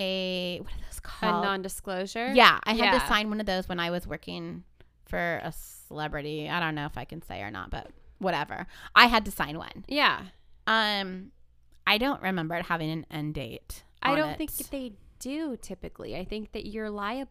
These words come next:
Speaker 2: I don't know. Who knows? I have no idea. I don't think they just like, "Oh, ex-, it expired. You can spill
Speaker 1: You,
Speaker 2: all now."
Speaker 1: now you
Speaker 2: Like,
Speaker 1: can tell all the
Speaker 2: what?
Speaker 1: secrets.
Speaker 2: I don't know.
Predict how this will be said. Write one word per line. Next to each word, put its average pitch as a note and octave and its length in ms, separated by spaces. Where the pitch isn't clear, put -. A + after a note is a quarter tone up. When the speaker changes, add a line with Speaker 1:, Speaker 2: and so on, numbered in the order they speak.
Speaker 2:
I A#3 140
don't A#3+ 180
know. E3+ 280
Who D4+ 140
knows? F3 280
I - 40
have C4+ 100
no C#4 140
idea. F#3 400
I B3 60
don't D4 100
think D4+ 160
they D4 160
just A#3 260
like, A3+ 220
"Oh, B3+ 220
ex-, G#3+ 340
it A3+ 160
expired. B3 640
You A3+ 60
can A#3+ 160
spill - 360
Speaker 1:
You, G#4 100
Speaker 2:
all D4+ 320
now." A3 180
Speaker 1:
now G4+ 260
you G4 180
Speaker 2:
Like, A#4 240
Speaker 1:
can G#4 40
tell D#4+ 240
all F#3+ 320
the B3 120
Speaker 2:
what? C4 140
Speaker 1:
secrets. A4+ 300
Speaker 2:
I C4+ 300
don't C#4 220
know. G3 500